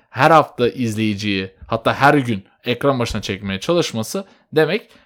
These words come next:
Netflix modeline gidiyor olması demek. Ne kadar dizi H B O modeline giderse dizicilik açısından o kadar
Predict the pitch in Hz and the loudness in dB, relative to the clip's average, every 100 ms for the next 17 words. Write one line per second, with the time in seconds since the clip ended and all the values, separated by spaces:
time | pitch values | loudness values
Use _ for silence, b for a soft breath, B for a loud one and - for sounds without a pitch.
0 | b 170 185 170 123 - 107 101 98 98 | b 0 0 0 -2 -2 -4 -4 -4 -8
1 | 101 95 98 - 139 226 - b b b | -8 -8 -8 -10 -8 -8 -10 b b b
2 | b - 185 240 233 208 185 175 175 165 | b -2 2 4 4 4 2 2 2 2
3 | 175 - 208 190 185 175 185 208 214 175 | 2 2 2 4 2 2 0 0 0 0
4 | 226 170 170 185 165 202 208 165 160 - | -4 -4 -2 -2 0 -2 -2 -4 -4 -4
5 | 190 190 165 160 170 | -4 -2 -2 -2 -4